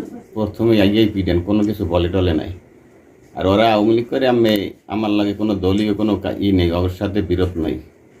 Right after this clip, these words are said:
তাও পিড়ে আর কোপ দিয়েছে, কোপ দিয়ে ওই এটা পকেট দেওয়া টাকা নিয়েছে এক লাখ। আমার বোনাইদের দিয়ে আমি টাকা নিয়েছি, এইটা হয়তো ওরা দেখছে বা কেউ শুনছে, শুনছে ওরা। ঢাকায় দিয়ে আমি টাকা নিয়ে বাড়িতে আসতে আছি।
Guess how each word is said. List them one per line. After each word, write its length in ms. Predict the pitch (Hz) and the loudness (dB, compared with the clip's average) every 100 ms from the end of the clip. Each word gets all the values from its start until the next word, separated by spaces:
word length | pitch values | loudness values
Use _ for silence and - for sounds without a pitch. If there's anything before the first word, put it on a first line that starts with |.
| - - - _ | -20 -20 -20 _
তাও 180 | 95 95 | -2 0
পিড়ে 300 | 101 107 123 | 2 4 4
আর 80 | 123 | 4
কোপ 220 | 107 104 | 2 -4
দিয়েছে, 320 | 104 117 127 120 - - - - - - | -2 -2 -2 -4 -10 -20 -20 -20 -20 -16
কোপ 160 | - 98 | -8 -4
দিয়ে 280 | 113 131 143 | 0 2 6
ওই 300 | 117 98 101 | 6 6 4
এটা 300 | 98 95 - - | 4 2 0 -6
পকেট 280 | 107 95 117 | -6 -2 0
দেওয়া 320 | 113 117 113 - - - _ _ _ - _ _ - | 2 2 0 -4 -16 -20 _ _ _ -20 _ _ -4
টাকা 240 | 95 95 113 | -2 2 4
নিয়েছে 240 | 110 113 | 4 4
এক 180 | 104 101 | 2 2
লাখ। 140 | 87 | 0
আমার 180 | 92 95 | 2 2
বোনাইদের 400 | 90 101 101 104 | 2 2 2 0
দিয়ে 120 | 104 | 0
আমি 100 | 107 | 0
টাকা 260 | 101 95 107 | 0 -2 0
নিয়েছি, 240 | 120 123 | -2 0
এইটা 180 | 110 107 | 2 2
হয়তো 260 | 107 101 110 | 0 2 2
ওরা 240 | 104 98 90 | 4 2 2
দেখছে 360 | 104 107 - 127 | 0 0 -2 -6
বা 200 | 117 110 | -2 -2
কেউ 280 | 98 107 98 | -2 -2 -2
শুনছে, 540 | - 101 95 92 - - | -2 0 0 -2 -12 -8
শুনছে 300 | 98 98 95 | -2 -2 0
ওরা। 300 | 92 80 - - - - - - | 0 0 -4 -12 -20 -20 -20 -6
ঢাকায় 280 | 85 87 95 | 0 2 2
দিয়ে 120 | 98 | 4
আমি 120 | 98 | 2
টাকা 240 | 92 87 104 | 0 0 0
নিয়ে 160 | 117 | 2
বাড়িতে 340 | 98 87 87 87 | 2 0 0 -2
আসতে 260 | 85 - | -6 -6
আছি। 180 | 80 - | -10 -10